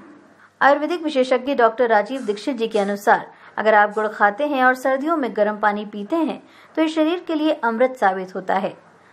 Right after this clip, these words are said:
दरअसल गुड़ में अच्छे खनिज और एंटीऑक्सीडेंट होते हैं, जो बीमारियों को खत्म करते हैं और शरीर को स्वस्थ रखते हैं।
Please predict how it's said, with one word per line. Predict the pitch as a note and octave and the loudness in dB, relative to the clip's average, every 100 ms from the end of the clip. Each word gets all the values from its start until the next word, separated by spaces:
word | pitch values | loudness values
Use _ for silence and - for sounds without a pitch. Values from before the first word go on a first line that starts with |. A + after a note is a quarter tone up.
| _ - | _ -12
दरअसल | G3 G3+ G3+ G#3 G3+ | -6 -4 -2 -4 0
गुड़ | A#3 A#3+ | 0 0
में | A#3 C4 C4 | -2 -4 -4
अच्छे | A#3 - C#4 | -6 -4 -4
खनिज | C4+ A3 C4+ C4+ | -2 -4 -2 0
और | A#3+ | 0
एंटीऑक्सीडेंट | A#3+ B3+ D#4 D4+ B3+ A3+ G#3+ | -2 -2 -2 -2 -4 -4 -4
होते | G3+ G3 | -6 -4
हैं, | G3+ B3 C4 | -4 -2 -2
जो | A#3 | -2
बीमारियों | G3 G3 G3 A#3 C4+ | -2 -2 0 0 -2
को | A3 | -4
खत्म | G3+ C4+ C#4 F4 | -2 -4 -4 -4
करते | F4 E4+ D#4+ | -4 -4 -4
हैं | F4 A3+ - - - - | -6 -8 -10 -20 -20 -2
और | C#4+ | 0
शरीर | D4 D4+ E4+ | 2 2 0
को | F4 F4+ | -4 -6
स्वस्थ | - G#3+ G#3+ | -2 -2 0
रखते | G3+ F#3+ - | -4 -4 -8
हैं। | F#3+ F3+ | -10 -10